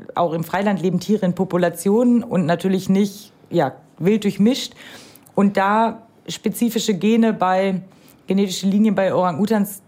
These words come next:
da waren, die mit einem Mal vernichtet worden sind, dann sind die weg. Und wenn genau aus diesem Gebiet zu Beginn der, der Zuchtprogramme, also die Tiere, die noch aus dem Freiland kamen, aus diesem Bereich Tiere kamen, dann haben wir die noch. Und das kann natürlich wichtig sein, weil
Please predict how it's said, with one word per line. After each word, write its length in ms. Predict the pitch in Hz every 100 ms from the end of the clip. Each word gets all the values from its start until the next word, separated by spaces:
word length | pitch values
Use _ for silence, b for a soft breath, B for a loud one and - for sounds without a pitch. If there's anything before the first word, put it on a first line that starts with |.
| -
da 280 | 165 208
waren, 280 | 208 208 214
die 80 | 190
mit 160 | 180 -
einem 280 | 220 233
Mal 200 | 190 180
vernichtet 540 | 190 170 180 196 202 180
worden 200 | 185 180
sind, 280 | 190 - 180
dann 120 | 165
sind 180 | 185 180
die 120 | 160
weg. 320 | 180 180 - -
Und 200 | 170 160
wenn 200 | 196 175
genau 220 | 180 185
aus 100 | 196
diesem 280 | 214 220 220
Gebiet 480 | 185 185 254 285 - B B B B _ _ _ _ _ _
zu 160 | - 208
Beginn 380 | 190 220 240 220
der, 420 | 214 202 202 196
der 160 | 202
Zuchtprogramme, 640 | 196 240 - 208 185 190 180
also 120 | 151
die 140 | 147
Tiere, 300 | 147 202 190
die 120 | 165 180
noch 140 | 165
aus 120 | 156
dem 120 | 170
Freiland 320 | 160 170 165 160
kamen, 160 | 180
aus 120 | 170
diesem 420 | 175 214 214 196 - -
Bereich 400 | 170 170 170 -
Tiere 300 | 196 175 160
kamen, 340 | 175 175 202
dann 220 | 185 175
haben 180 | 196 208
wir 120 | 139
die 120 | 123
noch. 300 | 127 127 127
Und 180 | - 151
das 160 | 160 -
kann 140 | 190
natürlich 380 | 196 190 185 -
wichtig 360 | 208 - 214 -
sein, 240 | 185 190
weil 240 | 175 180